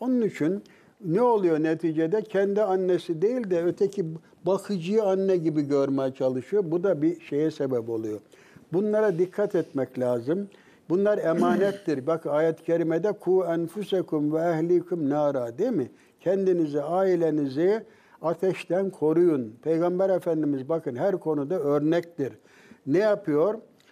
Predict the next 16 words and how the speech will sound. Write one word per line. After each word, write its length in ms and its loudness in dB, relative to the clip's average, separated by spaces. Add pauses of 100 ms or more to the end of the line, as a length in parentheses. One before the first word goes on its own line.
(180)
Efendim 840 0
Fatıma 640 0
validemiz 760 0
Hazreti 500 0
Ali 600 2
bunu 340 2 (260)
sabah 420 0
namazına 680 0
kaldırıyormuş 840 0
onları. 520 0 (400)
Biraz 260 2
uyanmakta 640 2
zorlanırsa 880 -2 (100)
<laughs> 80 -20
su 360 0
filan 480 0